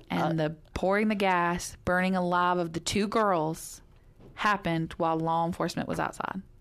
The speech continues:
Speaker 2: Mm-mm, I don't like that.
Speaker 1: I don't know how this isn't, like, a massive lawsuit of some sort.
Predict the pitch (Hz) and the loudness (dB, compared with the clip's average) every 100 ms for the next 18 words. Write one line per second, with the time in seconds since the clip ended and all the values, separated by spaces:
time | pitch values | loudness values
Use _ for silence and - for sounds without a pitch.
0 | - - - - - 147 85 135 123 98 | -20 -20 -20 -14 -6 -4 -2 -2 -2 -2
1 | 135 131 135 131 113 110 - - - - | -2 -4 -6 -8 -12 -12 -18 -20 -20 -20
2 | - - - - - 196 226 302 226 226 | -20 -20 -20 -8 0 2 4 4 4 2
3 | 220 202 196 196 190 185 185 - 170 165 | 2 2 2 0 0 0 0 -2 -2 0
4 | 160 - - - - - - - - - | -2 -6 -18 -20 -20 -20 -20 -20 -20 -20
5 | - - - - - - 180 180 180 165 | -20 -20 -20 -20 -16 -4 0 2 2 0
6 | 180 - 175 160 156 160 - - - 156 | -2 -2 -2 0 2 0 0 -2 -2 -2
7 | - - 180 - - - | -2 -4 -2 -2 -2 -4